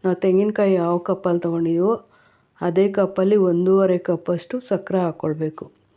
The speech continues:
ಇದನ್ನು ಅಷ್ಟೇ ಸಣ್ಣ ಉರಿಲೇ ಹುರ್ಕೊಳ್ಬೇಕು. ತಳ ಸೀದೈತೆ. ಇದು ಪಾಕ ಬಿಟ್ಕೊಳ್ಳೋವರ್ಗು,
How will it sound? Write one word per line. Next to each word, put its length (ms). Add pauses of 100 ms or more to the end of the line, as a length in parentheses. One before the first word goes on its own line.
(1500)
ಇದನ್ನು 400
ಅಷ್ಟೇ 320
ಸಣ್ಣ 580
ಉರಿಲೇ 300
ಹುರ್ಕೊಳ್ಬೇಕು. 760
ತಳ 300
ಸೀದೈತೆ. 680 (760)
ಇದು 160
ಪಾಕ 360
ಬಿಟ್ಕೊಳ್ಳೋವರ್ಗು, 1080